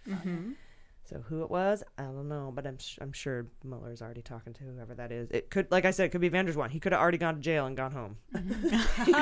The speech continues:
Speaker 2: might already been, like, done with this whole
Speaker 1: That's so
Speaker 2: situation.
Speaker 1: true.
Speaker 2: I think we deported that guy. Uh, then Trump got Justice Kennedy to resign, and that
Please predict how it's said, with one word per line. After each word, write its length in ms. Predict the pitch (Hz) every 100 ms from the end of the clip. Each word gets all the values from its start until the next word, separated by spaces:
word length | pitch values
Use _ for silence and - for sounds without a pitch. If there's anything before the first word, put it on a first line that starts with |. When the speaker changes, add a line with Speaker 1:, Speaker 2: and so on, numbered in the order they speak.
| - 294 - 247
Speaker 2:
might 200 | 254 214
already 260 | 214 220
been, 320 | 226 208 196
like, 240 | 190 175 180
done 200 | 170 170
with 100 | 170
this 140 | 160
whole 160 | 156 160
Speaker 1:
That's 180 | 170 -
so 60 |
Speaker 2:
situation. 340 | 143 165 160 -
Speaker 1:
true. 400 | - 160 156 170 - -
Speaker 2:
I 40 | 165
think 120 | 170
we 80 | 190
deported 420 | 151 - 147 -
that 160 | 117 -
guy. 200 | 76 - - - - - - - - - -
Uh, 320 | 160 160 151 147 - - - -
then 260 | 170 202
Trump 360 | 285 - 202 -
got 280 | 175 - -
Justice 380 | 160 151 156 -
Kennedy 360 | 160 143 143
to 140 | 131 120
resign, 460 | 123 104 87 - 110 - - -
and 160 | 139
that 260 | 151 156